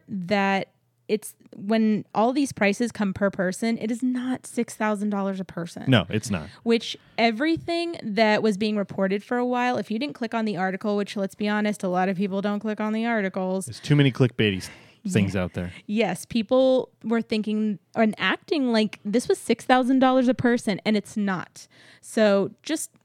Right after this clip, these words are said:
Speaker 1: it's one thing to just keep in mind when you start reading stuff online.
Speaker 2: Right. Um, but yeah, I just wanna kinda run down what you might get to experience if you were getting on the,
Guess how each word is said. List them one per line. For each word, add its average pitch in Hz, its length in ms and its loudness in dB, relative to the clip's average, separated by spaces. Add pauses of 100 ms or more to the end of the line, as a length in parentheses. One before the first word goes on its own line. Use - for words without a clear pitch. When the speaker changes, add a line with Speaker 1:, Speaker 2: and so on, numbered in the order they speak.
Speaker 1:
it's - 160 -18
one 370 320 -4
thing 294 200 0
to - 100 -6
just 202 220 -6 (220)
keep - 260 -16
in 277 160 0
mind 208 300 2
when 202 100 0
you 196 100 -2
start 185 300 -2
reading 180 260 -6
stuff - 320 -8
online. 64 440 -12
Speaker 2:
Right. 90 200 2 (800)
Um, 110 280 4
but 139 140 4
yeah, 180 120 8
I 131 60 4
just 147 180 2
wanna 196 160 8
kinda 175 320 8
run 135 280 6
down 131 540 2 (440)
what 131 500 4
you 165 680 4
might 151 440 0
get 170 200 4
to 175 120 8
experience 160 840 2
if 135 260 -2
you 135 180 6
were 127 180 6
getting 123 440 2
on 123 340 0
the, 110 360 -2